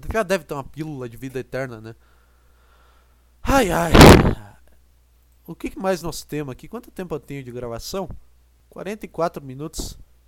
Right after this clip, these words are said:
Não rendi, né? Não consegui render o, o, o programa. Era um assunto que tinha ponte-,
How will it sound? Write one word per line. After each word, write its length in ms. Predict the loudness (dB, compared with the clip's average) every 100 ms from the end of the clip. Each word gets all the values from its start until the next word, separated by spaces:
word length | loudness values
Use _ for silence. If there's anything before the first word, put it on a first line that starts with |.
| -16
Não 140 | -8
rendi, 480 | -2 -2 -2 -6 -6
né? 240 | -6 -8 -10 _ -20 -16
Não 80 | -12
consegui 400 | -12 -10 -4 -2
render 380 | -2 -2 -4
o, 340 | -4 -4 -8 -14 -20 -20 -10 -6
o, 240 | -6 -8
o 40 | -10
programa. 520 | -8 -6 -6 -6 -4
Era 120 | -4
um 80 | -4
assunto 320 | -6 -10 -12
que 120 | -6
tinha 120 | -6
ponte-, 480 | -4 -8 -10 -10 -12